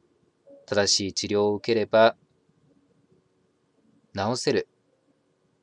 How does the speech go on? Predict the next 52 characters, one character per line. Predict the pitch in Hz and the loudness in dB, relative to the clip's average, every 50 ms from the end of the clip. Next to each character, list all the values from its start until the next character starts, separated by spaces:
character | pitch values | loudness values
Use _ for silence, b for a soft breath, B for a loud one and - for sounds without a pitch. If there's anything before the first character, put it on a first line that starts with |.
| _ _ _ _ _ _ _ _ _ _ _ _ _ _ _ _ _ _ _ _ _ _ _ - | _ _ _ _ _ _ _ _ _ _ _ _ _ _ _ _ _ _ _ _ _ _ _ -12
日 | 104 98 - - 107 | -10 -8 -6 -6 -4
常 | 104 104 101 | -2 -2 -2
生 | - - 101 92 | -2 -4 -4 -4
活 | 95 90 - - 92 | -4 -6 -8 -8 -4
を | 95 101 104 107 104 _ _ _ _ _ _ | -2 0 0 0 -2 _ _ _ _ _ _
送 | - 202 98 - - 147 | -4 -4 -4 -2 -4 -2
れ | 151 156 | -2 -2
る | 156 156 | -2 -2
よ | 156 151 143 | -4 -4 -4
う | 110 | -4
に | 92 | -4
な | 92 104 127 | -4 -4 -2
る | 139 117 | -2 -4
で | 98 | -6
す | - - - | -8 -10 -8
ね、 | 120 123 135 135 123 _ _ - | -6 -6 -6 -6 -8 _ _ -8
病 | 110 107 110 - | -6 -6 -6 -4
気 | - 131 | -2 -2
で | 113 | -2
あ | 92 | -2
り | 92 | -2
ま | 90 92 - | -6 -10 -10
す。 | - - _ _ _ _ _ _ _ _ _ _ _ _ _ _ _ _ _ _ _ _ _ - | -12 -14 _ _ _ _ _ _ _ _ _ _ _ _ _ _ _ _ _ _ _ _ _ -8
そ | - 107 | -6 -4
れ | 104 | -4
も | 101 101 101 101 95 | -2 -2 -2 -4 -2
今 | - 123 117 | -2 -4 -2
回 | 107 107 101 95 | 0 0 2 2
は | 95 92 90 | 2 0 -2
早 | - - 151 143 127 | -2 -2 -2 -2 -2
期 | - 104 | -6 -10
発 | 98 95 95 95 _ _ - | -6 -6 -6 -6 _ _ -10
見 | - 127 127 127 127 143 - 151 | -10 -8 -8 -8 -10 -12 -12 -8
が | 131 127 123 123 | -2 0 0 0
で | 120 139 | 0 -2
き | 131 - | -4 -4
た | - 110 | -6 -4
と | - - 92 - - _ _ _ _ _ _ _ _ _ _ _ _ _ _ _ _ _ _ - | -2 -2 -4 -4 -4 _ _ _ _ _ _ _ _ _ _ _ _ _ _ _ _ _ _ -8
い | - 202 | -6 -4
う | 185 | -4
こ | - 196 | -4 -4
と | 202 185 | -6 -6
に | - | -6
な | 92 107 | -6 -6
っ | - | -4
て | - | -4
お | - | -4
り | 101 | -4
ま | 107 120 | -4 -6
す | - - | -6 -8
の | 113 95 | -6 -2
で、 | 98 92 92 - | 0 0 0 -2